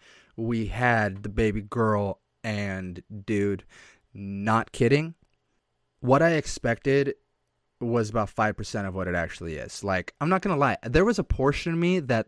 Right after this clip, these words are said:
thought that I was borderline sociopathic because of my ability to disassociate from things, right? Like, I had a best friend who, like,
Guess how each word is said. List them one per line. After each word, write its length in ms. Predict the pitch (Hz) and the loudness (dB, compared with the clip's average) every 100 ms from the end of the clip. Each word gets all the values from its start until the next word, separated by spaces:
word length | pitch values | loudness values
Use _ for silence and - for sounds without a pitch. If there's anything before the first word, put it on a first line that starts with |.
| _ | _
thought 280 | - 113 - | 0 0 2
that 100 | 131 | 0
I 100 | 113 | 2
was 180 | 107 101 113 104 - | 0 -2 -8 -6 4
borderline 580 | 131 165 196 202 202 | 6 6 4 4 2
sociopathic 840 | 190 185 180 185 170 165 156 175 - | 4 4 4 4 6 6 6 0 0
because 320 | 147 143 131 | 0 2 2
of 60 | |
my 100 | 135 | 2
ability 460 | 123 117 120 117 113 | 2 4 4 4 4
to 80 | 110 | 2
disassociate 720 | 104 104 107 110 104 117 92 | -2 -2 -2 0 0 0 -2
from 240 | - 92 82 _ _ - | -2 -8 -8 _ _ -6
things, 380 | 95 - - - _ - | -4 -4 -16 -20 _ 0
right? 200 | 104 101 - - - | 0 0 -6 -20 -10
Like, 140 | 104 | -2
I 80 | 120 | 4
had 80 | 139 | 6
a 60 | 123 | 4
best 360 | 104 120 - | 4 2 2
friend 320 | - 113 117 | 0 2 2
who, 340 | 110 117 107 95 | 0 0 0 -2
like, 180 | 110 98 | -2 -4